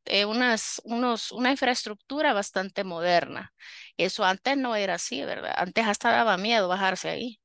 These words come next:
Y el parqueo daba miedo también. Ahora no. Ahora es completamente, lo han cambiado de estatus social, han, eh,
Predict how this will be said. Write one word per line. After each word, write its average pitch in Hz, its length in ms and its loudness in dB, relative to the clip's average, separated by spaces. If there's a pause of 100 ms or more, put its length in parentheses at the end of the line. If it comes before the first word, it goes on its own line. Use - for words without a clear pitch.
Y 185 120 0
el 190 120 2
parqueo 220 480 2
daba 185 240 4
miedo 170 340 0
también. - 420 -10 (540)
Ahora 185 460 4
no. 214 260 -4 (220)
Ahora 175 340 0
es 247 100 -6
completamente, 214 680 -2
lo 233 140 2
han 214 140 2
cambiado 226 760 4
de 196 480 2
estatus - 480 -4
social, 240 580 4 (600)
han, 226 640 4 (100)
eh, 208 600 0